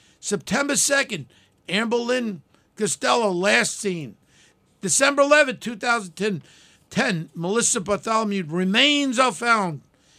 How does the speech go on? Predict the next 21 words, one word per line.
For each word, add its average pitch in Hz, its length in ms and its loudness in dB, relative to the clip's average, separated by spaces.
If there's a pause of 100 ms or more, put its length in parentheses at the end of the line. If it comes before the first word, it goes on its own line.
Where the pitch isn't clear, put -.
(320)
December 277 500 4
thirteenth, 277 580 2
two 254 180 -6
thousand 233 440 -2
ten, 202 340 -4 (360)
Megan 214 500 0 (120)
Waterman, 196 640 0 (320)
Amber 226 240 -2
Lynn 240 400 0 (160)
Costello, 214 560 0 (200)
and 330 360 2
Maureen 285 580 2
Barnes 220 560 -2 (340)
remains 196 460 0
are 180 80 -2
fo-, 165 460 -8
are 160 120 -2
found. 156 400 -4 (360)
Those 233 640 2 (100)
four 208 600 -2 (460)
definitely 202 760 -2